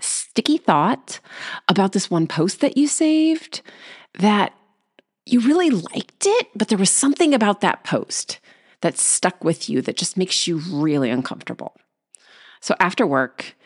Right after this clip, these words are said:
you pull up that post again and you zip into the store to make that cute little drink that you saw and to get something that you could maybe throw together for dinner.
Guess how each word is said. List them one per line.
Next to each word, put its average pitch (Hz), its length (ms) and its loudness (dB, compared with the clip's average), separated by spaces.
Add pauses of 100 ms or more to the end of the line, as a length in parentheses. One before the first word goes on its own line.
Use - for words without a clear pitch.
(200)
you 196 100 0
pull 285 280 0
up 427 100 -4
that - 140 2
post 180 300 0
again - 440 -8 (760)
and 170 300 4
you 170 220 2
zip 180 200 2
into 269 140 4
the 269 140 0
store 208 720 4
to 170 480 4
make 170 240 0
that - 160 -2
cute 190 240 0
little 220 200 0
drink 180 260 -2
that 285 120 0
you 311 140 0
saw 359 420 0 (480)
and 190 100 2
to 190 60 2
get - 180 -2
something 202 460 2
that 214 160 0
you 170 80 0
could 147 260 -4 (120)
maybe 165 320 2
throw 156 200 -4
together 156 300 0
for 160 160 -4
dinner. 151 400 0